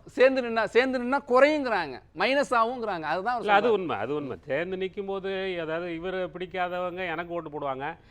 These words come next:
Speaker 2: என்ன பிடிக்காதவங்க அவருக்கு ஓட்டு போடுவாங்க, நாங்க ரெண்டு பேரும் கூட்டணி சேரும்போது இந்த ரெண்டு பேரும் உங்களுக்கு ஓட்டு போடுவாங்க.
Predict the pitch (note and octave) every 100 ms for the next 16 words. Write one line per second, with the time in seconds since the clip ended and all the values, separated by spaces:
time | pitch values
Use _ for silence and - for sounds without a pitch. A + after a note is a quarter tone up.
0 | - - D3+ G#3 B3+ G3+ F#3+ F#3 F#3 E3+
1 | F3+ F3 E3+ D3+ D3 D3+ D#3 D3 D#3 F3
2 | B3+ D4 B3+ A3 G3+ F#3 F3+ F3 A3 G3+
3 | G3 A3 A3 G#3+ F3+ G3 E3 C3+ G#2+ F#2+
4 | E2